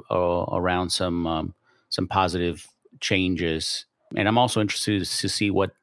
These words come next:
you know, if we're right about this, the shift in the agency model. Um,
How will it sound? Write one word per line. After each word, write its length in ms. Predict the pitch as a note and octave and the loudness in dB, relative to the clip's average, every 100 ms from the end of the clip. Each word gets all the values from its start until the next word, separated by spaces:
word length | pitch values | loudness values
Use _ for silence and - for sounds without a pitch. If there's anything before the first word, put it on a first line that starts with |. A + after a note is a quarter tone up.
| - - - | -10 -8 -6
you 120 | F2 | -4
know, 220 | D#2 E2+ | -2 -2
if 160 | F2+ - | -2 0
we're 120 | G2 | 2
right 280 | F#2 B2 F#2+ | 4 4 4
about 360 | E2 E2+ E2 | 2 0 -2
this, 300 | F#2 E2+ - - - - | -2 -2 -4 -6 -14 -4
the 220 | - F#2 | -2 -2
shift 400 | - F#2+ F#2 - | 0 -2 -2 -2
in 180 | F#2 F2+ | -2 -2
the 180 | E2 | -2
agency 600 | E2+ F#2 F2 - E2 D2+ - _ _ _ _ _ | -4 -4 -4 -4 -4 -6 -10 _ _ _ _ _
model. 560 | - E2+ E2 D#2+ - - _ _ _ _ _ | 0 4 4 0 -4 -8 _ _ _ _ _
Um, 320 | G#2+ G#2 G2 | 2 4 4